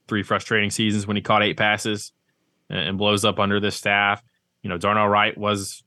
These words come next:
you know, he, he was kind of underwhelming compared to his five-star status, you know, for the first two years of his career. Um, and, and then the, the, the light kinda comes on, and, and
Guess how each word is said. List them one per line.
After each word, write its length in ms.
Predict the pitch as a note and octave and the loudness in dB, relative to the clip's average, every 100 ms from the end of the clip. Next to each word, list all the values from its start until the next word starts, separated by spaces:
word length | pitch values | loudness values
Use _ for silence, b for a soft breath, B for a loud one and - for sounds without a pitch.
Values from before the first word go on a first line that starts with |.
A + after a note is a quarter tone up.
| - | -16
you 160 | C#2 | -10
know, 140 | G2+ F#2+ | -8 -4
he, 200 | G#2 F2+ | -4 -4
he 80 | G#2 | -4
was 100 | G2+ | -2
kind 200 | - A2 | 0 2
of 60 | G2 | 4
underwhelming 560 | A2 G2+ G#2 A2 G#2 G2 | 4 4 4 2 2 -2
compared 360 | G2+ F#2 G#2 G2 | -6 -4 -2 -2
to 80 | |
his 140 | F#2+ F#2 | -6 -4
five-star 520 | G#2 G#2+ A2+ - F#2+ | 0 2 0 -2 -4
status, 600 | - F#2+ F#2 F#2+ - - | -2 -2 -2 -4 -8 -16
you 80 | - | -12
know, 80 | F2+ | -10
for 60 | F#2+ | -8
the 80 | |
first 240 | F2+ G#2+ - | -2 -2 -2
two 100 | G#2 | -4
years 160 | G2 | -4
of 60 | F#2 | -2
his 160 | G2+ - | -4 -4
career. 520 | - G2+ G2+ G2 G2 b b b _ _ | -2 0 0 0 -4 b b b _ _
Um, 500 | F#2+ F#2+ F#2 F2+ F2 | -2 0 2 0 -4
and, 180 | - F#2 - | -8 -10 -8
and 160 | G2 F#2+ | -6 -4
then 140 | G2 | 0
the, 120 | F#2+ F#2+ - | -2 -4 -6
the, 160 | F#2+ | -6
the 120 | D#2 G2+ | -4 0
light 260 | G2+ G2 | 0 0
kinda 180 | - G2+ | -2 -2
comes 260 | G2+ G2+ G#2 | -2 -2 2
on, 200 | A2 A#2+ | 4 2
and, 160 | A2 - | 0 -4
and 180 | G#2+ | -8